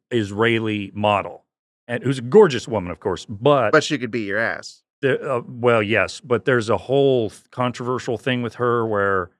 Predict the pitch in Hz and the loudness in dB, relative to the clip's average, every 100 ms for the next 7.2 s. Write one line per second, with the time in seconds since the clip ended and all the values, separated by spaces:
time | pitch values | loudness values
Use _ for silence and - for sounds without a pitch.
0 | _ _ 107 117 127 135 135 127 123 135 | _ _ -2 0 2 2 2 0 -2 -4
1 | 117 104 110 - - 98 101 101 - 117 | -6 -2 -4 -4 -8 -4 -2 -4 -6 -8
2 | 107 - 92 101 95 101 98 95 92 92 | -6 -6 -6 -8 -8 -8 -8 -8 -10 -6
3 | 107 95 - 101 95 95 95 92 107 98 | -2 -2 -2 -6 -6 -4 -6 -6 -4 -2
4 | 95 _ _ _ _ 104 98 95 - _ | -4 _ _ _ _ 0 0 0 -4 _
5 | _ _ 160 135 - 127 135 143 135 135 | _ _ -2 -2 -2 -2 0 0 2 2
6 | 127 117 104 - _ 113 127 123 107 98 | 2 0 -4 -10 _ -2 0 0 -2 -2
7 | 113 | -2